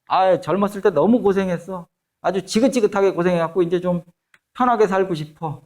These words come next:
그런 얘기들 많이 하십니다. 자, 글감 찾기. 어, 각 시기별로 중요한 이슈를 찾아보는데 아동기, 청소년기, 청년기 해서 요런 것들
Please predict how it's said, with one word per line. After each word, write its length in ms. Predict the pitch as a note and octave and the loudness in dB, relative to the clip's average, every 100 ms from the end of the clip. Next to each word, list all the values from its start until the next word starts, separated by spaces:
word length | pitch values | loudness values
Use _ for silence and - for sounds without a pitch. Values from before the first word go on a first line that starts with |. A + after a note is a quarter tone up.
| _ | _
그런 260 | - F3 D#3+ | 0 0 2
얘기들 320 | D3 C#3+ D3+ | 0 0 0
많이 260 | A#2+ B2+ B2+ | 0 -2 -4
하십니다. 500 | E3 F3 D3+ A#2 A2 _ _ _ _ _ _ _ _ _ _ _ _ _ _ _ _ _ | -4 -6 -6 -6 -10 _ _ _ _ _ _ _ _ _ _ _ _ _ _ _ _ _
자, 200 | - C3 | -4 -4
글감 360 | - G3+ A#3 G#3 | 0 2 2 0
찾기. 500 | F#3 F3 - B2+ F#2 _ _ _ _ _ _ _ _ _ _ _ _ _ _ _ _ _ - | -4 -6 -4 -4 -4 _ _ _ _ _ _ _ _ _ _ _ _ _ _ _ _ _ -8
어, 200 | C#3+ C3+ | -4 -4
각 180 | E3 - | -4 -2
시기별로 580 | A#3+ B3 A3+ F#3 F3 | 0 2 4 4 4
중요한 480 | F3 F3 F3+ F3 C#3 | 2 0 2 2 0
이슈를 360 | D#3 D#3+ E3+ E3 | -6 -2 -2 -4
찾아보는데 520 | F#3 F3+ D#3+ D#3 E3+ | -2 0 0 -2 -4
아동기, 420 | C#3+ E3+ G3+ F#3+ | -2 0 2 0
청소년기, 580 | G3+ G#3 F#3+ F#3 F3+ E3+ | 0 -4 -4 -4 -4 -6
청년기 680 | - G#3 F#3+ F3 E3+ E3 D#3+ | -6 -6 -4 -4 -4 -4 0
해서 420 | E3 D#3 A3+ A3 | 0 0 2 4
요런 300 | D#3 D3+ D3 | 4 2 0
것들 720 | C#3 - D3 D3 G3 D4 D4 | -2 -6 -8 -4 -4 -4 -8